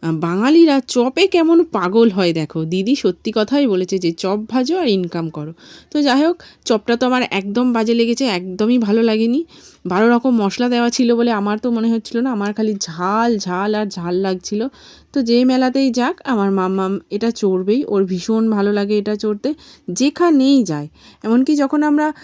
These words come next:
আহ, সিমলা মানালিতেও গেছিলাম না, তখনও এটাই চড়েছিল। এটা চড়ার জন্য রীতিমতো বায়না করে, মানে কাঁদতে থাকে, যতই চড়ুক ওকে চড়তেই হবে। তো ওর মজা আনন্দ হয়ে গেল।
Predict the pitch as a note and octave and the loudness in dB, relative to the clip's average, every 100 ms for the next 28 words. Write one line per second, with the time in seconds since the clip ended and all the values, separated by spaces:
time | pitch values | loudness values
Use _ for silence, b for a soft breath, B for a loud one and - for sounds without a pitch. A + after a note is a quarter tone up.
0 | B B - G3 G3 B3+ A#3+ C#4+ D4 C#4+ | B B -2 -2 0 2 4 4 2 2
1 | D4 C#4+ D4+ D4+ A#3+ A3+ D#4 E4+ F#4+ A#3 | 2 2 0 2 0 0 0 2 2 0
2 | - F#3+ B3 C4+ D4 G#3+ A3 A3 E3 C#3 | -2 -4 0 0 0 0 2 0 0 -4
3 | C#3+ - D#3+ E3 b b _ C4 C4+ D#4 | -6 -10 -12 -14 b b _ -4 0 0
4 | D#4+ D#4 C#4+ D#4 D#4+ D4 D4 C#4+ D4+ D#4 | 2 0 0 0 2 2 2 0 0 -2
5 | G#3 F3+ A3+ G#3+ E3+ E3+ D#3 D3+ B B | 0 0 2 2 0 -4 -4 -6 B B
6 | - B3+ - C4+ C4 C4+ B3+ G3 G#3+ A#3 | -4 -4 0 -2 0 -2 -2 0 2 2
7 | C4 D#4+ D#4 D4 D4 C4+ C#4+ B3 A#3 A#3 | 2 2 4 2 2 -2 0 0 0 -2
8 | G#3 E3+ E3+ G3+ C4+ C4 A#3+ A3+ A3+ A3 | 0 -2 -4 -4 -2 0 0 0 -2 -2
9 | A3 A3 A3 G#3 G#3 G#3+ A#3+ | -2 -2 0 0 0 -2 -4